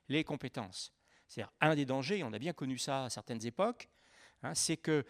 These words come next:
les compétences acquises, ce soient des compétences ajustées aux demandes immédiates des entreprises. Alors évidemment, vous allez me dire, dans la branche spectacle,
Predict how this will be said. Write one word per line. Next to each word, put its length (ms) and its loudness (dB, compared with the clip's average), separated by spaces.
les 80 0
compétences 520 2
acquises, 540 -2
ce 140 -8
soient 200 0
des 80 -2
compétences 720 2
ajustées 720 4
aux 320 6
demandes 460 2
immédiates 720 6
des 240 0
entreprises. 500 -6
Alors 180 0
évidemment, 520 2
vous 160 -6
allez 160 -2
me 80 -4
dire, 280 -4
dans 180 2
la 140 4
branche 380 0
spectacle, 720 -4